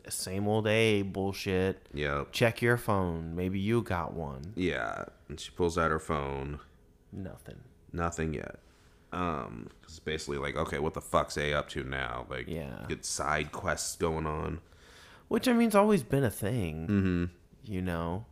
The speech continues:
Speaker 1: And we know that Mona's a part of it in some degree as, as a,
Speaker 2: One
Speaker 1: a,
Speaker 2: of
Speaker 1: a
Speaker 2: A's
Speaker 1: target.
Speaker 2: targets
Speaker 1: Yeah.
Speaker 2: now, yeah.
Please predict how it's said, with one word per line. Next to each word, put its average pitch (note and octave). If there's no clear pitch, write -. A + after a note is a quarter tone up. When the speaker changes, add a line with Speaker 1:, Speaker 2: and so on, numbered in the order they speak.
Speaker 1:
And B2
we B2+
know A#2+
that A#2
Mona's G2+
a F2+
part G2+
of E2
it E2+
in G2+
some F#2
degree F2+
as, F2+
as -
a, F#2
Speaker 2:
One E2+
Speaker 1:
a, D#2
Speaker 2:
of -
Speaker 1:
a G2+
Speaker 2:
A's F2
Speaker 1:
target. G2+
Speaker 2:
targets E2
Speaker 1:
Yeah. G#2+
Speaker 2:
now, C#2+
yeah. C#2